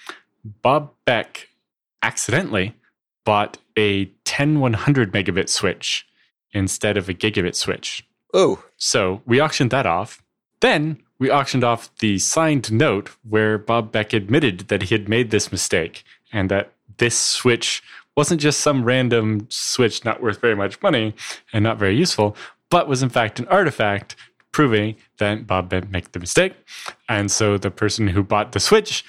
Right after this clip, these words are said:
Speaker 1: then had to bid against other people in order to try to get the letter of authenticity that made the switch worth having in the first place.
Speaker 2: <laughs> And not to forget the bag where the switch was transported in.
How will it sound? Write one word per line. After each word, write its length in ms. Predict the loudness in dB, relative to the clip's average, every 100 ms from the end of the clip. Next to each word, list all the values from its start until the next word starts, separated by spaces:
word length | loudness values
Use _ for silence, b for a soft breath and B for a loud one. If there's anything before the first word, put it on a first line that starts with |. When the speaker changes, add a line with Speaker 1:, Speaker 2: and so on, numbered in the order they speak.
| b
Speaker 1:
then 180 | 0 0
had 300 | 2 0 0
to 160 | 0 0
bid 260 | 2 2
against 380 | 2 0 -2 0
other 220 | 2 2 2
people 480 | -2 2 0 0 B B B
in 140 | 0
order 280 | 2 2 0
to 140 | 0 -2
try 300 | 0 0 0
to 140 | -2
get 280 | -2 -2 _
the 80 | -2
letter 280 | 0 0 0
of 160 | 0
authenticity 840 | -2 0 -2 0 0 2 0 0 B B -4
that 180 | -2 0
made 180 | -2
the 60 | 0
switch 400 | 0 0 -2 -2
worth 180 | -2 -2
having 340 | -4 0 0
in 100 | -2
the 60 | -2
first 260 | 0 -2
place. 480 | -2 -4 -2 -4 -4 B B B _
Speaker 2:
<laughs> 380 | -8 -4 0 0 0 B B
And 180 | -4 0
not 240 | 2 2
to 100 | 0
forget 540 | 0 4 4 4 -4 _
the 80 | -2
bag 440 | 2 2 2 0 2
where 160 | 0
the 80 | 0
switch 540 | -2 -2 -4 -6 -8 _
was 420 | -4 -4 -2 -6 -10
transported 600 | -8 -8 0 2 2 -2
in. 160 | -12